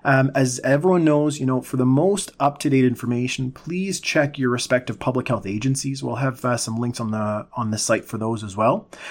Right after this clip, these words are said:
Uh, now, the other good stuff thing, uh, I saw this on C N N, and it's an article about some of the N B A players who are putting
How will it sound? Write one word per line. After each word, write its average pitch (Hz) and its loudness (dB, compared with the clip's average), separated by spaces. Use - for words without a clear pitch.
Uh, 131 2
now, 151 6
the 135 4
other 202 4
good 165 2
stuff 156 2
thing, 139 2
uh, 120 2
I 82 -4
saw 226 2
this 185 0
on 160 4
C 147 2
N 139 6
N, 107 0
and 120 -2
it's 120 -4
an 120 2
article 170 2
about 131 2
some 147 2
of 175 0
the 139 4
N 147 4
B 170 0
A 180 4
players 135 -2
who 143 0
are 120 4
putting 202 0